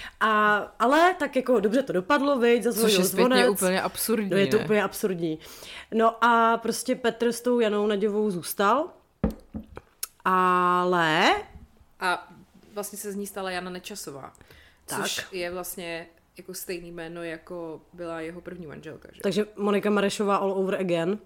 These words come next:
Speaker 2: No, ale teďkon máme šanci mít Janu Nečasovou číslo tři.
Speaker 1: Ježiš, to je taky Jana.
Speaker 2: <laughs>
Speaker 1: Ty vole, ale tak
Speaker 2: No, ale tak počkej. Tak,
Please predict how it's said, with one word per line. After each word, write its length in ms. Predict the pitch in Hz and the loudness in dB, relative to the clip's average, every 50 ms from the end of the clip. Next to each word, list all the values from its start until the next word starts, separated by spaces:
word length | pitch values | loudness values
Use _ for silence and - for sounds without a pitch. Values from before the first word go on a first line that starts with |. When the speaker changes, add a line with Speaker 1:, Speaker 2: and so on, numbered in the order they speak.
| _ - | _ -16
Speaker 2:
No, 360 | 185 196 202 240 370 440 427 349 311 | -10 -4 0 2 2 2 2 2 2
ale 220 | 311 339 339 339 | 4 4 4 4
teďkon 380 | 349 339 311 320 - 359 359 330 | 2 0 -6 -6 -6 -6 -4 0
máme 260 | 320 302 294 311 359 | 2 2 2 2 0
šanci 380 | 349 - 302 262 262 - 320 277 | -4 -2 -4 -4 -4 -6 -8 -6
mít 200 | 277 302 302 - | -6 -6 -6 -4
Janu 180 | 247 240 269 | -4 -4 -2
Nečasovou 520 | 294 254 233 240 285 277 - - 277 294 320 | -2 -4 -4 -4 -6 -8 -6 -6 -6 -6 -6
číslo 320 | 311 285 240 - 294 330 | -6 -8 -10 -8 -8 -8
tři. 360 | 339 - - 240 208 208 - - - - - - 226 - | -8 -6 -4 -4 -4 -4 -4 -8 -12 -10 -8 -8 -4 -2
Speaker 1:
Ježiš, 260 | 208 208 175 190 - | 0 2 2 2 2
to 80 | - 233 | 2 2
je 60 | 233 | 2
taky 240 | 226 202 - - 254 | 0 0 2 4 4
Jana. 380 | 247 240 226 202 180 165 214 - - 494 427 349 403 415 403 392 339 359 370 392 | 4 4 4 2 0 -2 0 2 4 6 6 6 6 6 6 4 4 4 2 2
Speaker 2:
<laughs> 600 | 370 - 285 339 359 349 349 349 349 359 359 349 | 2 2 0 0 -2 -2 -4 -4 -6 -6 -6 -2
Speaker 1:
Ty 100 | 294 247 | -2 -2
vole, 260 | 208 190 202 190 180 - | -2 0 0 -2 -2 0
ale 200 | 202 208 208 208 | 0 -2 -2 0
tak 140 | 214 233 | 2 0
Speaker 2:
No, 160 | 240 - - 320 | 0 0 0 2
ale 140 | 311 320 | 2 2
tak 200 | 320 330 349 - | 2 0 -2 -2
počkej. 360 | - 247 - - - 175 151 - - - - _ - - - _ _ - - 220 - - - | -4 -6 -6 -6 -6 -6 -8 -8 -10 -16 -20 _ -20 -20 -20 _ _ -12 -12 -12 -12 -8 -4
Tak, 260 | - 202 185 - - | -2 -2 -2 -4 -6